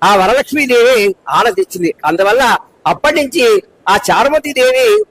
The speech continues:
తనొక్కటే ఇంట్లో చేసుకోకుండా ఇరువురు ముత్తైదులందరినీ పిలిచి చెప్పి చక్కగా ఈ వ్రతాన్ని ఆచరించి సకల సౌభాగ్యాలు పొందింది. కాబట్టి అదే ఆనవాయితీగా మనం కూడా పూర్వం నుంచి ఈ శ్రావణ మాసంలో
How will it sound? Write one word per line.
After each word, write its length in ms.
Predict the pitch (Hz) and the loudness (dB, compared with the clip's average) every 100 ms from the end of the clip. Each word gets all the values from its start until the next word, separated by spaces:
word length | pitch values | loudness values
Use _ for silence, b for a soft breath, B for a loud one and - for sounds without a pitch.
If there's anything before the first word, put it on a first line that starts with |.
| _ - - | _ -4 -2
తనొక్కటే 440 | - 262 269 269 | 0 -2 0 0
ఇంట్లో 200 | 226 254 | 0 0
చేసుకోకుండా 760 | 208 214 - 214 190 202 247 180 - _ | 0 0 0 -2 -2 -2 -2 -4 -10 _
ఇరువురు 400 | 214 302 277 262 | -2 0 2 0
ముత్తైదులందరినీ 680 | 240 208 254 262 233 226 208 | 0 0 2 2 2 -2 -4
పిలిచి 320 | - 185 226 196 | -8 -8 -4 -4
చెప్పి 320 | - 262 185 - _ - | -2 -4 -4 -8 _ -4
చక్కగా 400 | 180 220 247 190 151 | -2 0 0 0 -2
ఈ 40 | 180 | 0
వ్రతాన్ని 520 | 196 170 185 226 240 | 2 0 0 0 0
ఆచరించి 680 | 165 202 254 254 269 247 202 _ - - | 0 0 0 0 0 0 0 _ -20 -10
సకల 240 | 175 247 | -2 0
సౌభాగ్యాలు 680 | 202 208 240 240 208 214 214 | 0 0 2 0 0 -2 -2
పొందింది. 440 | - - 196 185 | -4 -2 -2 -2
కాబట్టి 580 | - _ 170 175 180 233 | -8 _ 0 0 0 0
అదే 260 | 202 175 240 | 0 2 0
ఆనవాయితీగా 840 | 185 190 233 247 226 240 247 220 - _ _ | 2 0 2 2 0 0 0 0 -2 _ _
మనం 260 | 165 247 285 | -2 0 0
కూడా 420 | 277 269 233 180 - _ _ - | 0 2 0 -2 -8 _ _ -2
పూర్వం 300 | 247 277 240 | 0 0 0
నుంచి 480 | 220 226 254 190 - _ _ | -2 -2 0 0 -2 _ _
ఈ 100 | 233 | -4
శ్రావణ 380 | 233 175 190 254 247 | 0 0 2 2 2
మాసంలో 520 | 214 208 208 269 | 0 0 2 2